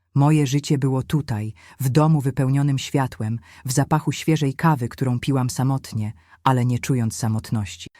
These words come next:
W planach podróży do Toskanii, w szkicach nowych projektów i w obietnicy spotkania z synem,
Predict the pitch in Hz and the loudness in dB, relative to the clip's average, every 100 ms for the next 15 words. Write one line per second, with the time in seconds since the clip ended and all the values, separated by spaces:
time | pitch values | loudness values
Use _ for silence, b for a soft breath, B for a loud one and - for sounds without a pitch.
0 | b - 175 175 196 190 175 160 180 170 | b 0 6 6 4 0 0 2 4 4
1 | 151 147 139 - 139 120 107 101 - _ | 2 0 -4 0 0 2 -2 -4 -8 _
2 | - - 190 175 151 165 151 - - 127 | -12 0 0 2 2 2 2 -2 -2 0
3 | 113 - 110 - B B - 156 170 151 | -2 -4 -8 -8 B B 2 2 4 2
4 | 147 175 190 180 - 147 - 160 151 147 | 2 4 2 0 -2 -6 0 2 2 -2
5 | - 156 117 104 | -2 0 0 -2